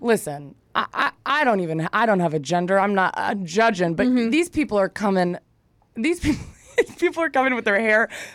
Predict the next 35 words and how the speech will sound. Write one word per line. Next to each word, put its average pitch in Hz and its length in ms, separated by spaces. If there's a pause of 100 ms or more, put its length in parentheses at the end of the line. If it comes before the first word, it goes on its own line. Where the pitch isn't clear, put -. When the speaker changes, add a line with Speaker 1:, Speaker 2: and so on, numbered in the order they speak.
(720)
Speaker 1:
buzzed 254 500
with, 226 160
like, 226 120
a 220 60
rainbow 220 360
flag 202 360
on 180 80
the 170 80
side. 156 440 (380)
They're 214 120
wearing 233 260
a 277 40
shirt 233 280
that - 160
says, 180 300
like, 170 380 (580)
I, 190 380
like, 170 300
they, 208 200
them 180 320
on 135 160
it. 127 260
And 226 180
they 180 40
Speaker 2:
Yeah. 196 60
Speaker 1:
walk 226 260
up 240 120
to 226 80
these 196 180
mics 190 300
and 202 80
they're 185 100
like, 165 260 (440)
"Candace 320 500
Owens, 240 460